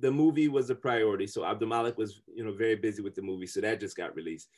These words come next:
Now we're, we're thinking about, like, a, trying to do a documentary of,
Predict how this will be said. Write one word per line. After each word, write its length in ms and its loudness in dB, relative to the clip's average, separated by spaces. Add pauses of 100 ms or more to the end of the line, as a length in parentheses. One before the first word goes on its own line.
(260)
Now 360 4
we're, 280 4
we're 120 -2
thinking 320 -4
about, 200 0
like, 200 -2
a, 220 -6 (100)
trying 160 -4
to 80 -2
do 140 0
a 20 -4
documentary 840 -2 (380)
of, 280 -4